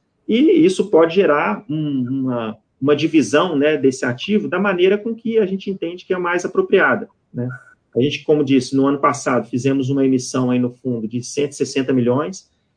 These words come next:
e a tendência é que a gente tenha, né, gradativamente esses, é, a gente chama de, de tranches, né, ou seja, essas, é, essas vendas acontecendo, é,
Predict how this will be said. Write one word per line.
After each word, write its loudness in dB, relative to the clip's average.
e 6
a 8
tendência 2
é -4
que 4
a 4
gente -4
tenha, 2
né, 2
gradativamente 0
esses, -2
é, 0
a -4
gente -2
chama 2
de, -4
de -4
tranches, 0
né, 2
ou 0
seja, 0
essas, -2
é, -2
essas 0
vendas 2
acontecendo, 0
é, 4